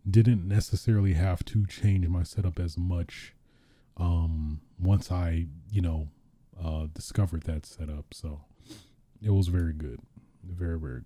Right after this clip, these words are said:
good. It, it carried me in a lot of, lot of ways. It really did. But yeah, that is Armored Core six.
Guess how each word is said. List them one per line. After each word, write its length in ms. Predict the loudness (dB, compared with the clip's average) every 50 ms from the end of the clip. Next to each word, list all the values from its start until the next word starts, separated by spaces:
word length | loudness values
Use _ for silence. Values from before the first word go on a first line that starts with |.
| -16
good. 140 | -18 -20 -20 -20 _ _ _ -20 _ _ -20 -20 _
It, 120 | -18 -18 -18 -18 -20
it 120 | -20 -6
carried 420 | 0 2 2 4 4 4 2 2 2
me 120 | 2 2
in 60 | 2
a 60 | 0 0
lot 240 | 0 0 0 0
of, 180 | 0 -2 -2 -2
lot 220 | 0 0 0 0
of 100 | 0 -2
ways. 520 | -2 -2 -4 -4 -4 -6 -8 -10 -12 -16 _ _ _ _ _ _ _ _ _ _ _ _ _ _ _ _ _ _ _ _
It 80 | -12 -10
really 240 | -6 -4 -4 -4 -4
did. 400 | -4 -4 -4 -6 -6 -6 -8 -12 -16 -20 _ _ _ _ _ _ _ _ _ _ _ _ _ _ _ _ _ _ _ _ -20 -20 -20 _ _
But 100 | 4 4
yeah, 300 | 6 8 10 10 10 8 6 2 -6 -20 -20 _ _ _ _ _ _ _ _ _ _ _ _ _ _ _ _
that 180 | 6 6 8 8
is 120 | 8 8
Armored 280 | 6 6 8 6 6 4
Core 240 | 4 4 4 4 4
six. 560 | 2 2 2 2 2 0 -4 -12 -20 -20